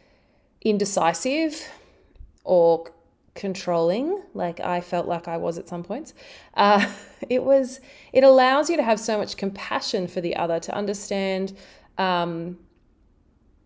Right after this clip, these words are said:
yeah, that this is actually how they're built, and there's a reason why they're responding that they, the way they are, and that actually those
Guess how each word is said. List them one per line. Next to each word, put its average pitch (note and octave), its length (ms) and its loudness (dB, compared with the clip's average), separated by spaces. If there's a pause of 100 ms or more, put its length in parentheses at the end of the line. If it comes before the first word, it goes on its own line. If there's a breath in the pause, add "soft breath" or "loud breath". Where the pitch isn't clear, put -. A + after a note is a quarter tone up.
(320)
yeah, G#3+ 460 0
that G3+ 200 -4
this B3+ 180 -4
is C#4 180 -4
actually A3+ 880 -2 (680 loud breath)
how F3+ 200 0
they're A3+ 140 0
built, G#3 480 -2 (200)
and F#3+ 140 -2
there's G3 160 -2
a F#3+ 80 0
reason F#3+ 600 -2
why F3+ 220 -2
they're G3+ 120 -2
responding F#3+ 420 -6
that B3+ 140 -6
they, D4+ 200 0 (120)
the A3+ 120 -4
way A#3 140 0
they C#4 180 4
are, F3+ 500 0 (380 loud breath)
and G3+ 200 0
that G3 120 2
actually C#4 880 0 (360 soft breath)
those G3+ 1120 0